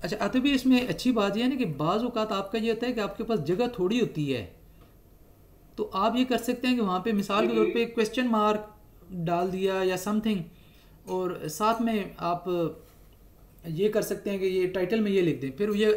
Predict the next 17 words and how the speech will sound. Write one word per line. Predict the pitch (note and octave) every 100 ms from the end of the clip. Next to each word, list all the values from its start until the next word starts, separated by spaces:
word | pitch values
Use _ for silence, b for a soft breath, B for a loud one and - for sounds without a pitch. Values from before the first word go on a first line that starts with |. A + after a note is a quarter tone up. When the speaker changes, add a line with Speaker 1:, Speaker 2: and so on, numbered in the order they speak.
| F#3+
Speaker 1:
एरो | G3
कोई | G#3+ G3
बंदा | F#3+ G3+
वहाँ | F3+
पे | F3+
लेके | F#3 F3+ G#3+
जाता | F#3+ G3+
है | G3 B B B B B -
तो | F3+
वो | G3 F#3 D#3+ D3+ - F3+
details | F#3+ G3+ G#3 G#3
फिर | F3+ F3+
वो | E3 E3+ - -
आ | C#3+
जाएंगी। | B2+ A#2+ A2 G2+ F2 - - - - - -
Speaker 2:
ठीक | - E3
है। | D#4+